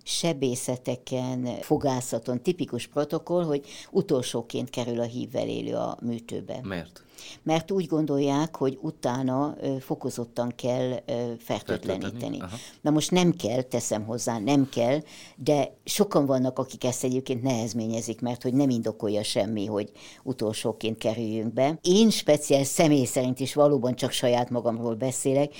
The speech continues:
Speaker 1: de engem már az is elégedettséggel tölt el, hogy egyáltalán felfeküdhetek arra a műtőasztalra. Ha utolsóként, hát utolsóként. Aktivistaként azt kell, hogy mondjam, hogy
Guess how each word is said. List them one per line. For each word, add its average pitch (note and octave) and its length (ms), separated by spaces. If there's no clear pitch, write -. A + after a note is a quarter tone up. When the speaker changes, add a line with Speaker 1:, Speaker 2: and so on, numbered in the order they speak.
Speaker 1:
de - 140
engem D3 300
már C3+ 160
az D#3 120
is C3+ 160
elégedettséggel A#2+ 920
tölt A#2+ 280
el, B2 120
hogy B2+ 220
egyáltalán G#2+ 960
felfeküdhetek A2 960
arra F#3 240
a E2+ 40
műtőasztalra. - 920
Ha C#4 120
utolsóként, F#3+ 760
hát A#2 200
utolsóként. - 1000
Aktivistaként C3 880
azt - 180
kell, A#2+ 160
hogy A#2+ 160
mondjam, C#3+ 380
hogy C#3 360